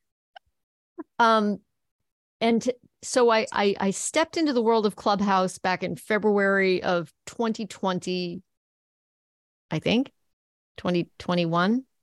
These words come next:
I guess it would have been twenty twenty-one, and ended up in this podcasting community. And then there were these people named Kim White and Carrie Zarb in the room. And then the next thing I know, there's a Cat Corchado. And then,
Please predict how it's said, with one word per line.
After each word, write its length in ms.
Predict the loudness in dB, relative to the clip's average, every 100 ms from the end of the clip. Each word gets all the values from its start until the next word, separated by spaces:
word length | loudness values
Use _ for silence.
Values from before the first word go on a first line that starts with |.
| _
I 60 | -4
guess 240 | -2 0
it 80 | -2
would 80 | -2
have 80 | -2
been 320 | -2 -4 -4 _ _ _ _ _ _ _ _ _ _ -16
twenty 240 | -2 0 0
twenty-one, 560 | 0 0 0 -2 -6 -16 -20 -20 _ _ _
and 440 | 0 2 2 2 -2 _ _ _ _ _ _ 0
ended 300 | 2 2 2
up 200 | 0 2
in 120 | 2
this 200 | 2 -2
podcasting 960 | -4 -2 -2 -2 -4 -4 -2 -2 0 -2
community. 920 | -4 -2 -2 -2 -4 -2 -2 0 -2
And 220 | -2 -2
then 160 | -2 -2
there 160 | 0 0
were 240 | 0 -2
these 240 | -2 -4
people 380 | -4 -6 -4 -4
named 300 | -2 -2 -6
Kim 280 | -6 -4 -2
White 280 | -2 -2 -4
and 140 | -8
Carrie 340 | -8 -6 -6 -4
Zarb 380 | -4 -4 -4
in 80 | -4
the 100 | -6
room. 360 | -4 -4 -4 -4
And 100 | -4
then 100 | -4
the 80 | -4
next 260 | -4 -6
thing 180 | -8 -6
I 80 | -4
know, 160 | -4
there's 240 | -4 -4 -6
a 20 |
Cat 260 | -4 -4 -4
Corchado. 760 | -8 -8 -4 -2 0 0 -2 -4
And 120 | -4
then, 260 | -6 -8